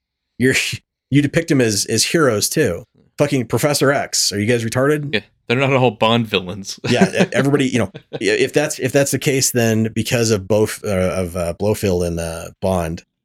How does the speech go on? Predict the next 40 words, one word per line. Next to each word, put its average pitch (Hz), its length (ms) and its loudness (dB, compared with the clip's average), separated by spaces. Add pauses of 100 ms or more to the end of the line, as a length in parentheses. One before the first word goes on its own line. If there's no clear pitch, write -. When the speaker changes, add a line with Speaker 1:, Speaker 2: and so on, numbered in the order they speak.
(400)
Speaker 1:
uh, 92 140 0
everybody 107 340 0
owns 104 180 2
a 92 40 4
white 95 260 0
cat. 95 320 -4 (680)
You're, 95 260 0
you're 95 260 0
a 85 40 -2
bad 87 320 -2
guy 71 240 -10 (500)
now - 180 -10 (200)
by 98 100 0
that 92 160 -2
fucking - 240 -6
logic. 71 420 -10 (760)
That 127 160 0
was, 127 220 0
that 127 140 0
was 131 120 0
his 127 120 2
own, 123 380 4 (140)
you 120 80 4
know, 101 200 2
principled 113 460 0
hang 113 260 0
up 110 220 -2 (160)
that 98 140 0
he 110 80 -4
decided 101 400 0
that - 100 -6
he 131 100 0
needed 110 240 0
to - 80 -10
change 98 540 -6 (460)
and 95 80 2
needed 95 200 2
to 90 80 -2
fix. - 460 -2 (540)
So 90 520 2